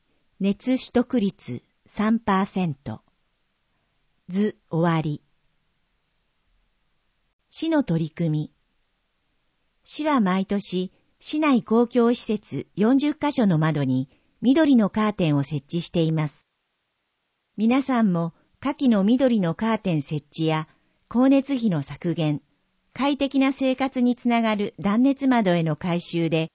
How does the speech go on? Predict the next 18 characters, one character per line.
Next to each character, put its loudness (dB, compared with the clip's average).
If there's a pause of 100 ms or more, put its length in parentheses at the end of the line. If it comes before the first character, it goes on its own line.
(160)
地 -12
球 2
温 4
暖 0
化 0
防 2
止 -4
に 0
取 -2
り -6
組 2
み 2
ま 0
せ -2
ん 0
か？ -8 (1400)
写 -6
真。 -2